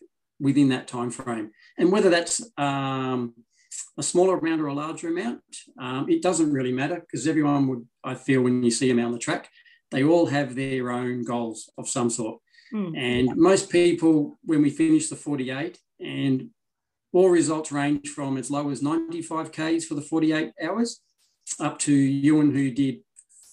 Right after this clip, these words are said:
Speaker 1: three hundred and forty-five Ks, and everyone finished with a smile. So you could see that most people were happy generally
Speaker 2: Yeah.
Speaker 1: with what the result that they got.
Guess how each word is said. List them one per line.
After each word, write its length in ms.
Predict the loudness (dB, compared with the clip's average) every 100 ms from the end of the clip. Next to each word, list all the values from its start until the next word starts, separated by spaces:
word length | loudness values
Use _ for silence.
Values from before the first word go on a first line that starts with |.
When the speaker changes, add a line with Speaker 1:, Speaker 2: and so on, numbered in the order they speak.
| _ -2
Speaker 1:
three 160 | 2
hundred 220 | 4 4
and 140 | 2 0
forty-five 920 | 0 0 0 0 -2 -6 -6 -6 -6
Ks, 540 | -6 -6 -4 -8 -8 _ -20 _ _ _ _ -4
and 200 | 0 2
everyone 640 | 4 6 6 6 4 2 _
finished 380 | 0 2 4 0
with 100 | -4
a 40 | -6
smile. 440 | -6 -6 -8 -12
So 120 | -2 -2
you 120 | -2
could 160 | -8 -4
see 280 | 0 2 2
that 220 | -2 -2
most 480 | 0 2 0 -2 -2
people 220 | -2 0
were 160 | -4 -4
happy 480 | -8 -6 -6 -6 -10 -14 _ -6
generally 360 | 2 4 4 2
Speaker 2:
Yeah. 60 |
Speaker 1:
with 160 | 0 -2
what 340 | -4 -4 -8
the 60 | -6
result 280 | -6 -6 -10
that 100 | -10
they 140 | -8 -4
got. 300 | -4 -6